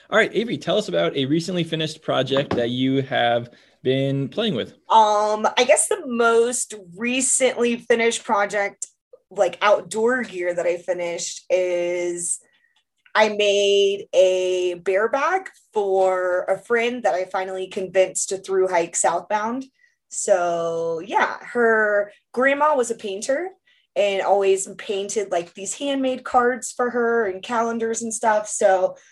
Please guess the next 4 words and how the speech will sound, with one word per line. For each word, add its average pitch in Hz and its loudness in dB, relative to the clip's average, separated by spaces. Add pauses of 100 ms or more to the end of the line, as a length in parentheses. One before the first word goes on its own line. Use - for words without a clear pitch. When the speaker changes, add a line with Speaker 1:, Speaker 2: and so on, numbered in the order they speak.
(240)
Speaker 2:
um, 170 -2 (400)
she - -4
wanted 226 0
to 208 -2